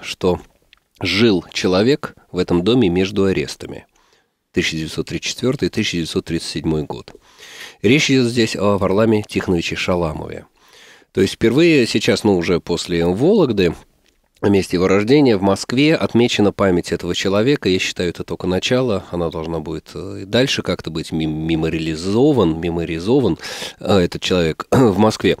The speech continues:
Но вот это очень важное событие, и для нас это хороший повод поговорить о феномене Шаламова в нашем сознании, в нашей культуре, в нашей литературе. У нас в гостях, э, Сергей Соловьев, доцент М Г П П У,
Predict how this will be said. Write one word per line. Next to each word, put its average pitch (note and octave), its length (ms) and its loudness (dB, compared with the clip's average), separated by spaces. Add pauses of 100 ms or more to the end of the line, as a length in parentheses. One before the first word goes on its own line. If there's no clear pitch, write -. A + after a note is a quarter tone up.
(340)
Но G#2+ 80 2
вот A#2+ 120 2
это F3+ 160 2
очень C#3 220 4
важное B2 300 4
событие, C#3+ 560 2
и A#2+ 220 0
для C3 180 2
нас F3+ 240 2
это A2 420 2
хороший A#2 400 0
повод C3 380 0
поговорить F#2+ 580 0
о F2+ 320 -2
феномене A2 500 2
Шаламова D#2 640 -2 (460)
в F#2+ 160 -2
нашем F#2 320 2
сознании, G2 640 2
в D#2 60 -4
нашей E2+ 300 0
культуре, G2+ 440 -2
в E2 60 -4
нашей E2 300 -2
литературе. E2 640 -2 (760)
У G#2+ 60 0
нас G2 200 2
в G2 40 -4
гостях, G2+ 560 0 (100)
э, E2 420 2 (140)
Сергей F#2 360 -2
Соловьев, E2+ 560 -2 (220)
доцент F#2+ 520 0
М F2 240 0
Г D#2+ 140 -2
П E2 180 -4
П E2 140 -6
У, A2 260 -2